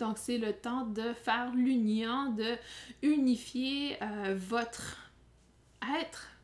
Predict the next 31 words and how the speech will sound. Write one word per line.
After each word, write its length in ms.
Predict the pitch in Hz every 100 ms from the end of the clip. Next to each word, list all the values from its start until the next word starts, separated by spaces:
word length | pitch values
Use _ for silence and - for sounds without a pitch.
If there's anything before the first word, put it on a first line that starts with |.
| _
avec 480 | 202 208 202 233 -
qui 240 | - 285
vous 260 | 247 202 226
êtes 200 | 226 -
véritablement. 1000 | 196 196 190 185 - - 214 185 185 196 - - - _ - - - - - - -
Donc, 240 | 208 202
la 180 | 202 202
pleine 480 | 185 247 240 247 240 -
intégration 1300 | 214 214 208 208 208 196 196 190 - - 233 247 247
de 120 | 208
ce 120 | 202
que 120 | - 196
j'appelle 440 | 202 196 254 262
la 120 | 214
Trinité, 920 | 214 - - 226 220 202 - 269 320
donc 300 | 233 220 208
l'aspect 440 | 214 214 - - 226
du 140 | 214
corps 320 | - 208 196
physique, 480 | - 269 226 254 - -
mental 720 | 208 214 214 202 202 202 214 - - -
et 120 | 220
énergétique. 1080 | 190 180 175 175 180 180 - - - - - - - -
Parce 280 | - 214 -
que 120 | - 240 -
à 160 | 262 285
la 160 | 233
base, 440 | 190 202 226 240 226
nous 120 | 226
sommes 380 | - 226 220 220
amour 640 | 202 214 202 208 214